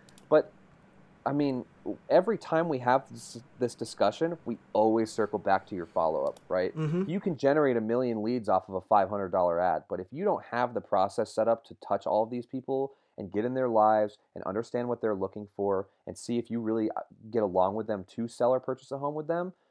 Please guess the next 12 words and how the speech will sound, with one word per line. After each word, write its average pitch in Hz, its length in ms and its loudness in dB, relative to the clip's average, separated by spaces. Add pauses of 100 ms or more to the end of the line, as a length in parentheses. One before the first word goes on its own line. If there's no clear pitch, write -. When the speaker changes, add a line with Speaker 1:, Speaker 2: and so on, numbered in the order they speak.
(540)
Speaker 1:
you're 131 140 0
dead 123 200 8
in 104 40 -2
the 92 80 -2
water. 82 420 2 (320)
Y-, - 60 -12
y-, - 80 -6
Speaker 2:
Totally. 113 300 -4
Speaker 1:
uh, - 60 2 (120)
it's, - 440 -2
you 113 100 -4
know 87 380 -4